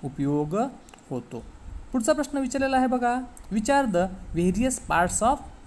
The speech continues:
plant?" प्लांटचे वेगवेगळे पार्ट्स कुठकुठले आहेत? रूट, स्टेम, लीव्हज, फ्लॉवर, फ्रूट. मूळ, खोड, पान, फूल आणि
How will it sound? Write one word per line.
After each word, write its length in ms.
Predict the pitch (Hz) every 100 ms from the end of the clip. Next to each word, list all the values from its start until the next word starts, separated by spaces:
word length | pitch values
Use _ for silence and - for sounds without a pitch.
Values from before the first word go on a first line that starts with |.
| -
plant?" 200 | 131 110 - - - - - - - -
प्लांटचे 600 | 147 151 196 196 151 151 175 - -
वेगवेगळे 520 | 147 143 180 185 165
पार्ट्स 460 | 180 139 151 165 -
कुठकुठले 500 | - 277 302 247 226
आहेत? 280 | 185 175 180 - - - - -
रूट, 420 | 143 165 165 160 160 - -
स्टेम, 600 | - 175 165 160 160 165 156
लीव्हज, 580 | 143 147 156 156 156 156 - -
फ्लॉवर, 640 | - 151 147 143 147 147 156 - -
फ्रूट. 340 | 175 175 151 156 - - - - - - - - - - -
मूळ, 360 | 165 180 170 165 - - - -
खोड, 380 | 170 170 165 160 165 - - - - - - -
पान, 380 | 165 170 160 165 165 - - - - - -
फूल 300 | - 185 180 180 - -
आणि 340 | 147 190